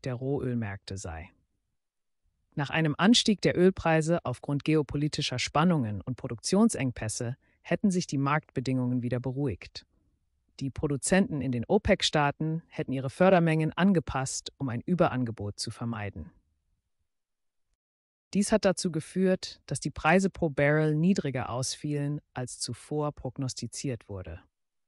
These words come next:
Zudem spielt der verstärkte Wettbewerb unter den Anbietern eine entscheidende Rolle. Die Preissenkungen bei großen Ketten und Tankstellen haben sich auf die Preise an den Zapfsäulen ausgewirkt. Experten berichten,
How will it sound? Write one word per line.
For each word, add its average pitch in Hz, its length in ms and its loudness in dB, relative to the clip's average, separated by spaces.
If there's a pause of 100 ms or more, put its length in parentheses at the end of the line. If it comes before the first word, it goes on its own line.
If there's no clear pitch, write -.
(440)
Zudem 180 380 6
spielt 190 340 4
der 156 100 4
verstärkte 156 680 2
Wettbewerb 120 680 0
unter 131 180 -4
den 110 200 -4
Anbietern 139 640 -2
eine 127 240 -4
entscheidende 127 540 -2
Rolle. 117 380 -6 (340)
Die - 40 -6
Preissenkungen 143 840 2
bei 127 120 -2
großen 143 460 0
Ketten 180 520 0
und 120 200 -6
Tankstellen 156 720 0 (420)
haben 165 240 2
sich 170 220 0
auf 151 80 -2
die 135 140 -6
Preise 160 500 4
an 151 100 -2
den 139 140 0
Zapfsäulen 113 580 -4
ausgewirkt. - 840 -10 (1300)
Experten 185 540 4
berichten, 123 560 -2